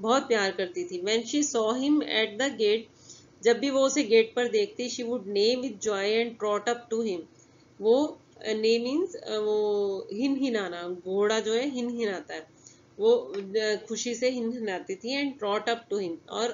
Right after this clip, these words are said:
पास आ जाती थी उसके। "He would pat and stroke her and say", वो उसको थपथपाता था उसका, अ, फा-, अ, मालिक, और, अ, थपथपाता था and कहता था, "Well, old pet, and how is your little darky?"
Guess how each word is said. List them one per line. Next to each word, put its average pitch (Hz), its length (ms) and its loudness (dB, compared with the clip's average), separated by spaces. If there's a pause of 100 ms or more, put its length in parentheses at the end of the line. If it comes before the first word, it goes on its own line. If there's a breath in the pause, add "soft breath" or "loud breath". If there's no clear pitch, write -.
(200)
पास 196 260 0
आ 196 80 0
जाती 180 300 -6
थी 185 120 -6
उसके। 226 360 0
"He 226 80 0
would 240 120 0 (120)
pat 190 360 0
and 233 200 -6
stroke 196 340 -4
her 208 240 0
and 233 220 -8
say", 175 140 -4 (600 loud breath)
वो 202 80 0
उसको 226 500 2 (120)
थपथपाता 202 560 -2
था 208 140 -4
उसका, 202 320 -4
अ, 196 280 -6
फा-, 180 420 -6
अ, 185 640 -4
मालिक, 185 480 4 (1300 loud breath)
और, 202 260 0
अ, 190 920 0 (360)
थपथपाता 214 440 -2
था 208 100 2
and 247 200 2
कहता 208 220 -2
था, 233 180 -2
"Well, 233 360 6
old 214 320 4
pet, 202 560 -2
and 226 180 -2
how 233 300 4
is 202 140 -4
your 220 180 4
little 208 360 0
darky?" 170 400 -4